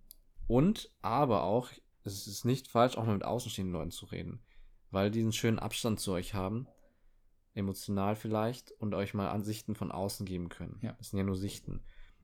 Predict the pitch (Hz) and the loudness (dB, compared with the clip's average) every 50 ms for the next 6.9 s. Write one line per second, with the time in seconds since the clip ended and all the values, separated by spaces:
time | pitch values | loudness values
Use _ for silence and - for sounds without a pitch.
0 | - - - - 107 101 104 107 104 - - 107 95 104 98 95 98 98 85 80 | -16 -14 -8 -6 -6 -2 0 -2 -2 -2 -4 -6 -4 -2 -2 0 0 0 0 -2
1 | 87 - - 92 92 92 92 - - - - 98 90 95 98 98 101 101 98 - | -4 -4 -4 -4 -2 -2 -4 -6 -8 -10 -10 -10 -6 -2 0 0 0 0 -2 -2
2 | - 98 101 110 107 - - - - 98 - - - - - 101 101 98 95 80 | 0 0 0 0 0 -2 -4 -6 -4 -4 -4 -4 -4 -6 -6 -4 -4 -4 -2 -4
3 | - - - - - 95 113 110 113 - - _ _ _ _ - 131 131 - _ | -6 -6 -6 -4 -2 -2 -2 -2 -4 -8 -16 _ _ _ _ -14 -14 -14 -14 _
4 | _ _ _ _ _ - 104 104 - 104 101 107 104 104 98 - - - - - | _ _ _ _ _ -4 -4 -2 -2 -2 -2 0 2 2 2 0 -2 -8 -8 -2
5 | - 113 123 127 135 120 78 90 113 113 - 107 - 113 107 107 104 101 95 - | 2 2 4 4 2 2 0 0 -2 -2 -4 -4 -2 0 0 0 0 -4 -6 -6
6 | - - 104 104 104 98 - - - 90 90 90 - - - - - 98 | -6 -4 -2 -2 -2 -2 -4 -4 -4 -4 -4 -4 -6 -8 -8 -8 -8 -10